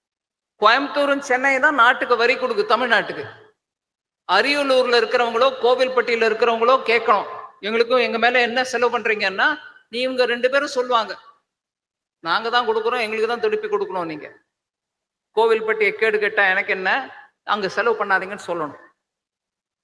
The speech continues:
பாரத நாட்டுல அந்த மாதிரி பாலிசி இல்ல. அதனால இந்த மாதிரி குதர்க்கமா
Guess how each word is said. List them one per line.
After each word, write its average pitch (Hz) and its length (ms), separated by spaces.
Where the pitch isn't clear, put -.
பாரத 208 340
நாட்டுல 202 280
அந்த 190 220
மாதிரி 196 240
பாலிசி 214 480
இல்ல. 202 300
அதனால 190 340
இந்த 208 140
மாதிரி 240 220
குதர்க்கமா 294 800